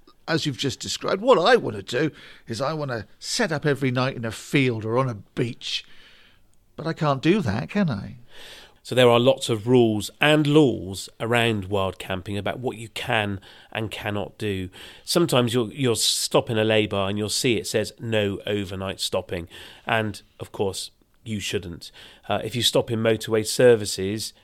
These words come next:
Speaker 2: 'cause you're travelling through, you often have to pay. That's our number one fine when people are unsuspecting and we receive a fine because they didn't pay to park the night in the motorway services.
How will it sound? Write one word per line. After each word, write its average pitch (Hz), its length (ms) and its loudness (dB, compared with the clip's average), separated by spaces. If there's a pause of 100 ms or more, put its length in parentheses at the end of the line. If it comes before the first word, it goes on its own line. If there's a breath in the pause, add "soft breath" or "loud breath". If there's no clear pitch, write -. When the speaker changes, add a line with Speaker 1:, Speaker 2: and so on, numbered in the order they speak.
(180 soft breath)
Speaker 2:
'cause 107 160 -4
you're 101 80 -2
travelling 104 500 0
through, 110 240 0
you 117 320 2
often 110 220 0
have 110 220 -6
to 110 100 -6
pay. 110 560 4 (420 loud breath)
That's 117 180 -4
our 101 80 -2
number 107 300 -2
one 101 320 -2
fine 107 460 0
when 95 100 -8
people 98 300 -6
are 98 60 -2
unsuspecting 104 800 -6
and 95 200 -8 (300 loud breath)
we 113 120 0
receive 104 400 -2
a 101 80 -4
fine 104 380 -2
because 98 260 -8
they 98 120 -2
didn't 104 340 -6
pay 98 320 -4
to 98 140 -12
park 113 340 -2
the 107 60 -14
night 98 320 -8
in 98 100 -8
the 101 80 -6
motorway 107 440 -6
services. 98 480 -10